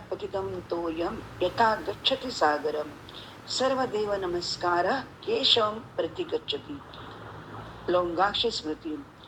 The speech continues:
मनुष्य ज्याची ज्याची सेवा सहाय्यता करेल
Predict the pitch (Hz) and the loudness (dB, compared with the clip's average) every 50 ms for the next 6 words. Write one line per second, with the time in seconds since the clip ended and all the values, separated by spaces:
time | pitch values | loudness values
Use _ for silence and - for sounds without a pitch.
0 | - - - - - 190 214 220 247 285 277 - 262 240 233 254 240 233 214 185 | -20 -20 -16 -8 -4 -2 0 0 2 2 4 4 4 4 4 2 0 2 2 2
1 | 175 - - 226 233 262 240 240 240 - - 214 196 185 196 208 202 - 208 190 | 0 -2 -4 0 0 0 0 0 -2 -2 -2 0 2 2 2 0 2 2 2 2
2 | 180 180 180 175 - 190 180 170 - 175 165 170 170 185 226 233 | 4 4 0 2 2 2 2 2 2 0 2 2 2 0 0 -2